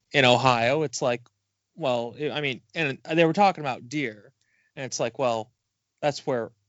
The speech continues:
all the good public hunting is, is, you know, if you draw a line down the middle of the state, the majority of the good public hunting land is on the east half of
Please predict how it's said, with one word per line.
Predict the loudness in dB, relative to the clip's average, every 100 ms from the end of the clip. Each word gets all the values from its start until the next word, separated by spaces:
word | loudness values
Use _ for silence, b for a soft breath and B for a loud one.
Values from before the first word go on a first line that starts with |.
| _
all | 4 4 4 0 -6 -10
the | -10 -10 -10 -12 -18 _ _ _ _
good | -10 -10 -8
public | -10 -8 -8
hunting | -6 -6 -8 -10
is, | -12 -10 -6
is, | -6 -2
you | 2 4
know, | 4
if | 2
you | 4
draw | 6 6 6
a |
line | 4 0 -2 -4 -4
down | -4 -4 -8 -20 _ _ -14
the |
middle | -4 0 0 0
of |
the | -4
state, | -8 -4 -2 -2 -4 -8 _ _ _ _ _ -10
the | -8
majority | -8 -8 -4 0 2 0 0 -4
of | -6 -8
the | -6 -6 -8 _ _ _ _ -6
good | -2 -2 -4
public | -6 -2 -4 -4
hunting | -4 -2 -4 -6 -14 -10
land | -4 -2 -2 -4 -8 -14 -16 _ _ _ _ _ -8
is | -2
on | 0 0
the | -2 -8
east | -4 -2 -2
half | 0 0 0
of | -6